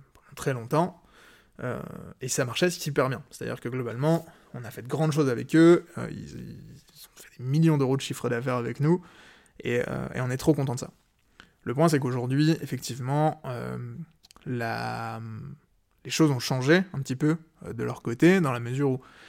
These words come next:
ils ont besoin d'un accompagnement plus sharp, plus conseil, et que, euh, c'est compliqué de pivoter une relation vers, euh,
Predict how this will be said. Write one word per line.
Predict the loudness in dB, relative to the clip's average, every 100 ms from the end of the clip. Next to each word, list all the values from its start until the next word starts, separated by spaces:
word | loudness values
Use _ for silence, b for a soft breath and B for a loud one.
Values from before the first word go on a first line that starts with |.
| B B
ils | -6
ont | -4
besoin | -2 0
d'un | 0 0
accompagnement | -2 -2 -2 -2 -2 -4 -6 _ -20 _
plus | -10 -4 -2 0 -2 -2 -4 -8 _ _ _ _ _ -8
sharp, | 0 0 0 -14 -6
plus | -4 -2
conseil, | -4 0 2 2 0 -8 -20 _ _ -8
et | -6 -4
que, | 0 4 4 2 -10 -12
euh, | -10 -10 -10 -12 -14 b b b b b
c'est | -14 0
compliqué | 2 4 4 4
de | 4 0
pivoter | 0 0 0
une | 2
relation | 2 2 2 0 0 0 -2
vers, | -4 0 0 0 -2 -6
euh, | -6 -8